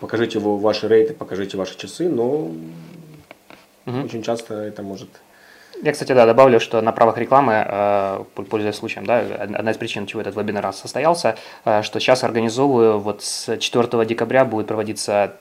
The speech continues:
Speaker 2: тренинг для владельцев компании по, э, развитию и увеличению прибыли. И там как раз Женя будет, э, помогать нам в одном блоке построения, построения продаж. Вот,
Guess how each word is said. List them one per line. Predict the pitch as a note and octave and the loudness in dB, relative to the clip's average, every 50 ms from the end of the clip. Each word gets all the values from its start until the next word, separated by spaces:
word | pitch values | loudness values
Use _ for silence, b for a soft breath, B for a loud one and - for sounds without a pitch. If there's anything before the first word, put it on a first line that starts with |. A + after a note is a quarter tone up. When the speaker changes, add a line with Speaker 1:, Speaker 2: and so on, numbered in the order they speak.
| _ _ - | _ _ -8
Speaker 2:
тренинг | - A#2+ A#2 A2+ G#2+ G#2 G2+ | -4 -4 -2 -2 -2 -4 -4
для | G#2+ A2 G#2+ G#2 G2+ G2+ - - - _ - | 0 4 4 4 4 2 0 -8 -20 _ -10
владельцев | - A2+ A2+ A2+ A2 - A#2 G#2 | -4 -4 -2 -2 -2 -4 -6 -6
компании | - A#2+ A#2+ D#3 E3+ E3+ C#3+ A#2 | -6 -4 -2 0 0 0 -2 -4
по, | G#2+ - A#2+ A2+ A2 A2 G#2+ B B B B B B B | -4 -4 -2 0 0 0 -2 B B B B B B B
э, | - A2 G#2+ G#2 G#2 G2+ G#2 | -4 0 2 4 4 4 4
развитию | A2 G#2+ A#2 B2+ C3+ C3 - A#2 A2 G#2 G#2 G#2+ - | 2 0 -2 -4 -6 -4 -6 -6 -6 -4 -6 -6 -6
и | - G#2+ | -8 -8
увеличению | G#2 A2 G#2+ A2+ G#2+ - B2+ A2 A2 A2 | -8 -6 -6 -6 -4 -4 -4 -4 -4 -6
прибыли. | - A2 G#2 G2 G2+ F#2+ F#2+ | -8 -10 -8 -8 -8 -8 -8
И | F#2+ | -8
там | F#2+ A#2+ B2+ C3 | -6 -4 -4 -4
как | - A2 | -2 -2
раз | A2+ A2+ - B B B B B B | -2 -2 -2 B B B B B B
Женя | A#2 A2 A#2+ C3 A#2 | -6 -4 -2 -2 -2
будет, | G#2+ A2+ A2 A2 A2 - | -2 -2 -4 -4 -4 -6
э, | A2+ G#2+ G#2 G#2 G#2 A2 G#2+ F#2+ F#2 - - - - - - - - - - - | -8 -6 -4 -4 -2 -2 -4 -4 -6 -6 -10 -10 -12 -14 -14 -16 -16 -16 -14 -8
помогать | - A#2 A2+ A2 A#2 A#2 | -4 -2 4 4 4 4
нам | A#2+ G#2+ | 4 2
в | G#2+ | 0
одном | G#2+ A2 A2 | 0 -2 0
блоке | G#2+ A#2+ B2+ B2+ - A2+ | 0 0 0 0 0 -6
построения, | - - - - A2+ A#2 A#2 A2 G#2 G#2 G2 F#2+ G2 G2 - _ _ b b b b b b b b _ | -10 -10 -8 -6 -4 -4 -4 -6 -8 -8 -8 -8 -8 -10 -14 _ _ b b b b b b b b _
построения | - A#2+ - A#2+ A#2 A2+ A2+ A2 | -12 -4 0 0 2 2 2 0
продаж. | G#2 - A2 G#2+ G#2 G2 G2 - - - B B B B B B B - | 0 0 0 2 2 0 -2 -2 -10 -16 B B B B B B B -8
Вот, | A2+ G2+ G2+ - | -6 -6 -6 -6